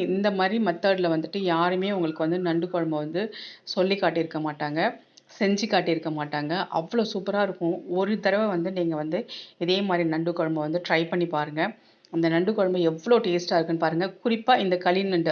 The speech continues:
ஆத்து நண்டு, கட்டு நண்டு, இதுல நிறைய வெரைட்டிஸ் இருக்கு. இந்த சேத்துல ஒரு நண்டு இருக்கும். எல்லாமே கொஞ்சம் கொஞ்சம் டிஃபர் ஆகும். But வந்து இது எல்லாமே ஒரே ரகம் தான். வே-,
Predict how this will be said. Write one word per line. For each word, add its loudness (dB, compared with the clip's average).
ஆத்து 0
நண்டு, 2
கட்டு 0
நண்டு, 2
இதுல 0
நிறைய 4
வெரைட்டிஸ் 2
இருக்கு. -2
இந்த 0
சேத்துல 2
ஒரு 0
நண்டு 2
இருக்கும். -2
எல்லாமே 2
கொஞ்சம் -4
கொஞ்சம் -2
டிஃபர் 0
ஆகும். 0
But 2
வந்து 4
இது 2
எல்லாமே 4
ஒரே 2
ரகம் 0
தான். 0
வே-, -2